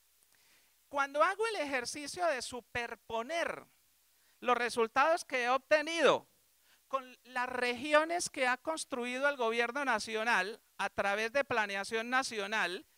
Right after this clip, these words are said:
el sistema general de regalías y siguiendo una consideración técnica de desarrollo endógeno de las regiones,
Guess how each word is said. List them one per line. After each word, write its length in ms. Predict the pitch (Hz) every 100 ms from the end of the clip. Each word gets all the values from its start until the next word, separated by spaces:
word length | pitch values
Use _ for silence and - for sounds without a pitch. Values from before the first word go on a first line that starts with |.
| _ _
el 200 | 196 208
sistema 640 | 202 220 - 254 269 311 330
general 580 | 262 214 214 226 254
de 140 | 220 196
regalías 1200 | 220 269 294 262 254 233 208 156 143 160 - -
y 140 | 226 214
siguiendo 800 | - 208 240 254 262 285 294 - _ _ _ _ _
una 580 | 294 311 311 311 311 302 _ _ _ _
consideración 840 | - 254 226 240 226 214 214 254 269
técnica 540 | - 285 269 294 262 220
de 140 | 202
desarrollo 480 | 196 202 196 233 269
endógeno 460 | 285 277 277 277 277
de 100 | 277
las 140 | 277
regiones, 640 | 269 285 294 240 214 262